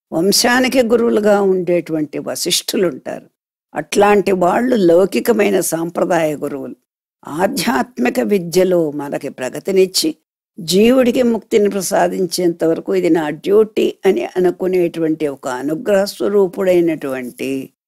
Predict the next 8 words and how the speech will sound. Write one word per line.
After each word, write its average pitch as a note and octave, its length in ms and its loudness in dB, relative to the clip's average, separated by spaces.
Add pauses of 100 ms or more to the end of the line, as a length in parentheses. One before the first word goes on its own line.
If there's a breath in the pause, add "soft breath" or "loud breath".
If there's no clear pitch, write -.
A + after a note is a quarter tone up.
(160)
పరమేశ్వర A3+ 640 2
స్వరూపుడైనటువంటి D3+ 1400 0 (400)
ఒకానొక G3 680 4
గురువు E3 400 0
ఎవరైతే E3+ 600 0
ఉన్నారో C#3 840 -10 (460)
అతడొక్కడే F3 1200 -2 (140)
గమ్యస్థానం. C3 1080 -10